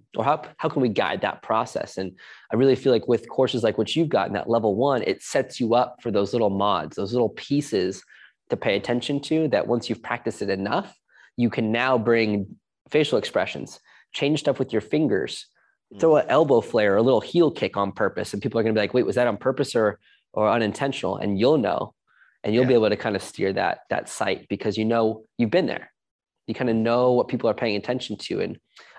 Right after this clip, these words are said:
Speaker 1: uh, we get obsessed, I think, with that ease and that grace in motion because we, we know how much work has gone into that,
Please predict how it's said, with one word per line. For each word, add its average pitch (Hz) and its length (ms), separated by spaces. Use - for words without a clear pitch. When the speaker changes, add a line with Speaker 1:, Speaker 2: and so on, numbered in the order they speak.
Speaker 1:
uh, 113 60
we 120 100
get 127 220
obsessed, 117 440
I 117 60
think, 107 220
with 110 140
that - 200
ease 117 240
and 107 120
that 92 180
grace 104 400
in 98 200
motion 151 520
because 123 440
we, 113 420
we 117 160
know 123 260
how 127 220
much 110 240
work 120 160
has 98 120
gone 98 240
into 101 280
that, 55 240